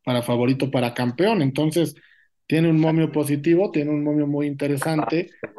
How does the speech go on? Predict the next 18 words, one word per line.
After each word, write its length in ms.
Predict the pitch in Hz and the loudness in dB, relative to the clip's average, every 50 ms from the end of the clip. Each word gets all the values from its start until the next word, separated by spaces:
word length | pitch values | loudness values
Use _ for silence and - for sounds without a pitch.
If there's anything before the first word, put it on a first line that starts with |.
| - - _ | -14 -12 _
y 120 | - 135 | -4 -4
podría, 640 | 131 135 147 147 143 147 151 151 151 143 143 - - | 0 0 0 2 4 4 4 4 4 2 0 -2 -2
podría 320 | - 143 135 139 143 139 135 | -2 0 2 2 2 2 0
ser 180 | 135 135 135 135 | -2 -4 -4 -4
con 160 | - 131 135 | -4 -2 -2
él. 160 | 147 143 139 - - - - _ _ | -2 -2 -4 -6 -14 -20 -20 _ _
Ahora, 260 | - - 175 226 240 247 | -2 0 2 2 2 2
Elvita, 520 | 240 240 254 254 - 247 240 - - - _ | 4 2 2 2 2 0 -2 -2 -6 -8 _
eh, 480 | - 185 196 196 196 190 175 185 - - _ _ _ _ _ _ - - | 0 0 2 2 2 2 0 -2 -6 -12 _ _ _ _ _ _ -20 -8
mencionaste 560 | - 185 175 170 165 190 196 220 220 220 247 | -4 -4 -2 0 0 2 2 2 2 2 0
a 100 | 233 226 | 0 0
Taylor 360 | 233 - 208 214 208 202 185 - | 2 2 2 2 2 2 0 0
Fritz. 440 | - 233 262 254 262 - - - _ _ | 2 2 2 2 0 -6 -10 -14 _ _
Taylor 340 | - 185 190 202 208 202 | 0 0 2 2 2 0
Fritz 300 | 190 - 196 208 208 - | 0 -2 -2 -2 -2 -2
en 260 | - 180 165 160 156 156 | -2 0 0 0 0 0
número 360 | 165 175 190 185 175 165 175 | 0 0 2 2 2 2 0
tres, 420 | - 170 170 196 196 - - - | 0 2 2 2 0 -4 -10 -16